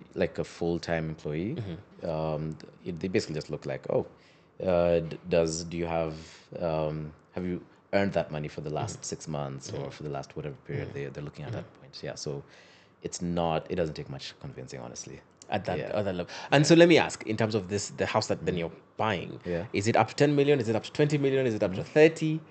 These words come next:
Speaker 1: Ah, no, no, it hadn't crossed ten million.
Speaker 2: It hadn't crossed
Speaker 1: Yeah.
Speaker 2: ten. Okay. But so at
Speaker 1: Mm.
Speaker 2: that point in time, the amount of money that you're looking at as a
Speaker 1: Mm.
Speaker 2: twenty-five-year-old, was it
Speaker 1: Yeah.
Speaker 2: daunting? Did it, did you ever feel like,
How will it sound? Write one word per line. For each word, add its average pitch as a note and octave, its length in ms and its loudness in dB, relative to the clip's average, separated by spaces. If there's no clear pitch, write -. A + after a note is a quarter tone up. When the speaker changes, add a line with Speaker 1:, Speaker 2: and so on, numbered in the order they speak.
Speaker 1:
Ah, A2+ 120 0
no, - 120 -8
no, B1+ 100 -12
it C2+ 200 -8
hadn't D2 280 -6
crossed - 280 -12
ten - 120 -6
million. A#2+ 180 -4
Speaker 2:
It G#2 60 0
hadn't A2+ 240 6
crossed - 300 -4
Speaker 1:
Yeah. - 160 -4
Speaker 2:
ten. - 160 -6
Okay. - 160 0
But A#2+ 280 6
so - 120 10
at A#2+ 120 4
Speaker 1:
Mm. - 40 4
Speaker 2:
that D3 140 8
point C3+ 200 4
in A2 80 2
time, A2+ 180 4
the G#2 80 2
amount G#2 240 0
of G2 80 -2
money G2+ 160 0
that D#2+ 100 0
you're E2+ 120 0
looking F#2 240 -4
at E2+ 100 -6
as G#2+ 120 6
a A#2 40 4
Speaker 1:
Mm. - 40 0
Speaker 2:
twenty-five-year-old, G2+ 720 2
was G2 140 -2
it A2+ 100 0
Speaker 1:
Yeah. E2+ 60 -2
Speaker 2:
daunting? B2+ 400 4
Did A2 100 0
it, G#2+ 180 -6
did A#2 100 -4
you C#3 140 4
ever B2+ 220 6
feel A2+ 220 -2
like, G#2 260 0